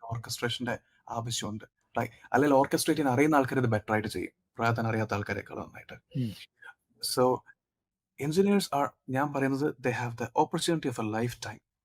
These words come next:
Speaker 1: പോയി തകർക്കാനുള്ള. ആഹ്, and അങ്ങനെയാണെങ്കിൽ എങ്ങനെ അത് ചെയ്യും? എങ്ങനെ, how do we execute? I would say ഇപ്പം എ ഐ പ്രോപ്പർലി യൂസ് ചെയ്യാത്ത, പക്ഷെ യൂസ് ചെയ്യാൻ പറ്റുന്ന സ്പേസുകളിലെ ടോപ്പ് കമ്പനികളെ അങ്ങ് ലിസ്റ്റ് ഉണ്ടാക്കി,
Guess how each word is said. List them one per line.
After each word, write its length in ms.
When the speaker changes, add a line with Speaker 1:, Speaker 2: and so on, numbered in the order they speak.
Speaker 1:
പോയി 100
തകർക്കാനുള്ള. 640
ആഹ്, 360
and 100
അങ്ങനെയാണെങ്കിൽ 640
എങ്ങനെ 240
അത് 80
ചെയ്യും? 380
എങ്ങനെ, 180
how 280
do 80
we 80
execute? 360
I 40
would 140
say 160
ഇപ്പം 440
എ 220
ഐ 40
പ്രോപ്പർലി 440
യൂസ് 320
ചെയ്യാത്ത, 400
പക്ഷെ 200
യൂസ് 200
ചെയ്യാൻ 220
പറ്റുന്ന 560
സ്പേസുകളിലെ 800
ടോപ്പ് 240
കമ്പനികളെ 420
അങ്ങ് 140
ലിസ്റ്റ് 240
ഉണ്ടാക്കി, 380